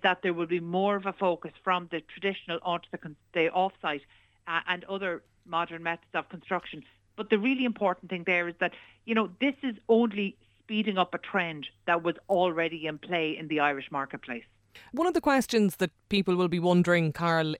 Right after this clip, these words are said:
Speaker 2: is the fact that, for instance, you know, if you're currently in the process of buying or hoping to purchase a new build, it's currently being developed, and obviously now construction workers are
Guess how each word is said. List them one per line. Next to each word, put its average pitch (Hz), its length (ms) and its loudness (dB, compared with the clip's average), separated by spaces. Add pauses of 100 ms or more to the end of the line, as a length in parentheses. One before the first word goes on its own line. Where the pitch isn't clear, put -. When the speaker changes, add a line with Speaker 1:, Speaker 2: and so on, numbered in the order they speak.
(240)
Speaker 2:
is 190 100 -6
the 196 100 -4
fact 220 300 2
that, 196 200 0
for 196 120 4
instance, 185 420 4 (160)
you 214 80 4
know, 196 120 6
if 170 120 -2
you're 208 180 8
currently 185 480 6
in 175 60 6
the 165 60 2
process 170 460 4
of 165 160 0
buying 165 400 6
or 156 100 2
hoping 165 340 2
to 160 80 -6
purchase 170 480 0
a 170 60 6
new 170 200 4
build, 196 420 6
it's 170 120 -6
currently 165 360 2
being 147 200 -2
developed, 165 480 6 (440)
and 165 320 6
obviously 170 540 4
now 165 360 4
construction 160 520 -2
workers 160 380 0
are 156 120 0